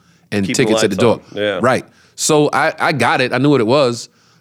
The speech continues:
Speaker 1: But then once I, people started coming out to see me and realized, "Oh, he's nothing like his brother, has his own voice, he's actually a pretty good comic,"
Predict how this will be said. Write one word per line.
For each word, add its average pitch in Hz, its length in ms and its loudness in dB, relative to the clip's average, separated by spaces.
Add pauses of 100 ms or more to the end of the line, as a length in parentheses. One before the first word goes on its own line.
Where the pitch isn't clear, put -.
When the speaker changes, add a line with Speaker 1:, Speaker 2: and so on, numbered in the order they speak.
Speaker 1:
But 117 140 0
then 139 160 2
once 147 220 2
I, 135 80 0
people 120 400 -2
started 113 380 0
coming 120 220 0
out 104 120 -4
to 104 60 -8
see 147 220 0
me 120 140 2
and 101 160 -2
realized, 107 340 0
"Oh, 135 120 0
he's 110 240 -6
nothing 113 280 -4
like 131 160 0
his 123 120 -10
brother, 120 360 0 (380)
has 110 160 -2
his 104 140 -2
own 107 180 0
voice, 123 340 0
he's 110 280 -6
actually 127 400 -2
a 113 40 0
pretty 120 180 -2
good 113 120 -2
comic," 123 380 -2